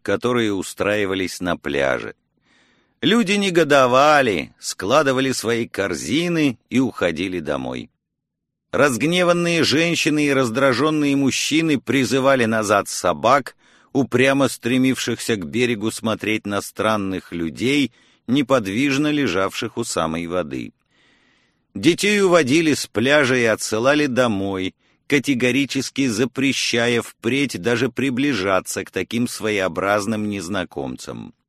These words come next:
Ведь утопленники — тема запретная.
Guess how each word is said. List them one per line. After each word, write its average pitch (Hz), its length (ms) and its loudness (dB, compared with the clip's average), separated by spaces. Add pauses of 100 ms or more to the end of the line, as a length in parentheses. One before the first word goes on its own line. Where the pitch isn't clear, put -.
(680)
Ведь 151 320 0
утопленники — 90 1300 0 (480)
тема 156 640 4
запретная. 107 1040 -2